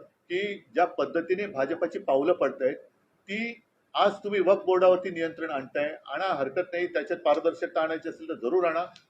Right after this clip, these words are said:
पण उद्या तुम्ही हे हिंदूंवरती आणाल. बरं, आधीच आमच्या देवस्थानाची जागा ही मराठवाड्यात असो किंवा आणखीन अनेक ठिकाणी ही हडपली गेलेली आहे, त्याच्याबद्दल तुमच्याकडे काय आहे? बरं, आता जर का तुम्ही आम्ही हिंदुत्व सोडलं म्हणताय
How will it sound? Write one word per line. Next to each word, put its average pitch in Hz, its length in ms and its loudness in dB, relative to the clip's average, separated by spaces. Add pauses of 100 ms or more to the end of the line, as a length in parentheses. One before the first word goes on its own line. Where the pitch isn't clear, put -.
(100)
पण 180 100 -2 (120)
उद्या 196 360 2 (380)
तुम्ही 349 220 0
हे 196 120 2
हिंदूंवरती 196 560 -4
आणाल. 151 240 0 (340)
बरं, 180 140 6 (520)
आधीच 156 540 0
आमच्या 156 260 0
देवस्थानाची 180 680 0
जागा 156 360 4
ही 175 520 -6
मराठवाड्यात 160 520 0
असो 165 180 -6
किंवा 160 200 -6
आणखीन 147 260 -6
अनेक 143 200 -8
ठिकाणी 156 360 -6
ही 160 140 -4
हडपली 156 420 -2
गेलेली 123 320 -4
आहे, 85 80 -16 (680)
त्याच्याबद्दल 185 440 2
तुमच्याकडे 180 420 2
काय 151 220 0
आहे? 123 140 -4 (560)
बरं, 170 140 6
आता 143 220 2
जर 185 120 2
का 190 140 0
तुम्ही 185 380 0 (300)
आम्ही 156 200 -4
हिंदुत्व 175 360 -2
सोडलं 170 280 0
म्हणताय 165 420 0